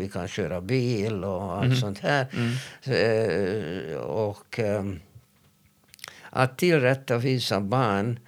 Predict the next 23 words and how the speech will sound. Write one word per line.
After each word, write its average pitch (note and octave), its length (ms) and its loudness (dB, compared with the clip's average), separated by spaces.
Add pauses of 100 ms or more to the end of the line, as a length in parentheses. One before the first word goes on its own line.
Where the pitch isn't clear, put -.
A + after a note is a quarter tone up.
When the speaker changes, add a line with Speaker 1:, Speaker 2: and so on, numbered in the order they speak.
(460)
Speaker 1:
eh, - 240 -10
bara B2 340 4
för A2+ 180 2
att G2+ 240 0
vi G2+ 180 2
är G#2 240 0
större G2+ 680 2
och F#2+ 440 -4
äldre G2 640 0
och F#2 240 -2
duktigare, G2 920 -4 (120)
Speaker 2:
Mm. A#2 240 0 (160)
Speaker 1:
eh, G2 500 -2 (440)
det, D#2+ 260 -10
det G2+ 260 -4
bör G#2 340 0
inte G#2 340 -6
förekomma. F#2 840 -6 (100)
Speaker 2:
Mm. A2 220 0 (600)
Speaker 1:
Eh, B2+ 160 4
framförallt C#3 1080 0
just, B2+ 540 -4
eh, A2 180 0